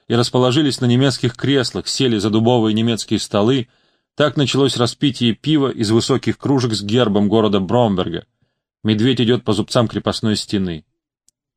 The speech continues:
Сколько я выпил тогда кружек, не помню. Начал было считать, но со счёту сбился. К вечеру бочка опустела, и мы разошлись спать. Наверное, и сейчас наследники того владельца бара процветают —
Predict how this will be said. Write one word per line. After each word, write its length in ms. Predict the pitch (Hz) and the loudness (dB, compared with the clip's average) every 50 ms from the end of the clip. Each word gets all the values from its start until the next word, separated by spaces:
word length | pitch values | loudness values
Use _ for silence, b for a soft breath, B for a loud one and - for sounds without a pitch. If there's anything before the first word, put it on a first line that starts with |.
| _ _ _ | _ _ _
Сколько 400 | - - - 147 139 - - 123 | -12 -4 -2 0 0 0 0 0
я 180 | 110 123 147 | 2 2 2
выпил 260 | 147 139 120 - 117 101 | 2 2 2 0 0 0
тогда 260 | 117 104 104 113 110 | 0 2 2 2 2
кружек, 320 | - 139 143 127 120 107 | 2 0 0 0 0 0
не 100 | 113 110 | -2 -2
помню. 420 | - - 104 98 90 85 80 - - _ _ _ _ _ _ _ _ _ | -2 -2 -2 -2 -2 -4 -8 -12 -16 _ _ _ _ _ _ _ _ _
Начал 260 | - 135 131 - 143 | -2 0 0 2 2
было 220 | 131 131 135 127 120 | 2 4 2 2 2
считать, 480 | - - 131 120 - 156 151 131 - | 0 -2 -4 0 2 0 0 0 0
но 160 | 117 117 127 131 | 0 0 0 0
со 140 | - 131 | 0 0
счёту 320 | 107 - - 127 104 110 107 | -2 0 0 -2 0 0 -2
сбился. 480 | 95 92 90 101 95 85 - - - - _ _ _ _ _ _ _ _ _ _ _ _ _ _ | -2 0 0 0 0 -2 -4 -8 -14 -18 _ _ _ _ _ _ _ _ _ _ _ _ _ _
К 60 | - | -2
вечеру 280 | 151 170 - 175 147 147 | 0 0 2 2 2 2
бочка 380 | 143 147 151 - - 143 127 | 2 2 0 2 2 2 2
опустела, 600 | 117 - 131 120 - - - 160 170 160 147 139 | 2 2 0 -2 -2 -2 0 0 0 2 0 0
и 200 | - - 127 120 | -2 0 0 2
мы 140 | 127 139 143 | 2 4 2
разошлись 480 | 123 107 104 107 - - 110 101 - - | 2 2 0 0 0 0 -2 -2 -2 -4
спать. 400 | - - 95 90 82 - - _ _ _ _ _ _ _ _ _ _ | -2 0 0 0 0 -2 -8 _ _ _ _ _ _ _ _ _ _
Наверное, 360 | 123 127 151 151 143 147 151 | 0 2 2 2 0 0 -2
и 40 | 143 | -2
сейчас 420 | 127 - 131 - - 147 120 - 117 | -2 -2 -2 0 0 0 0 0 0
наследники 500 | 110 101 - 131 120 113 110 101 - 104 | -2 -2 0 0 0 0 0 0 0 2
того 220 | 113 113 113 110 | 2 2 2 2
владельца 480 | 113 117 113 104 123 120 101 - 113 104 | 2 0 0 0 0 0 0 0 0 2
бара 240 | 107 117 110 107 | 2 2 2 2
процветают — 720 | - - - - - 113 110 - - 131 123 98 87 - _ | 0 -2 -4 -2 -2 -2 0 2 2 2 2 0 -2 -6 _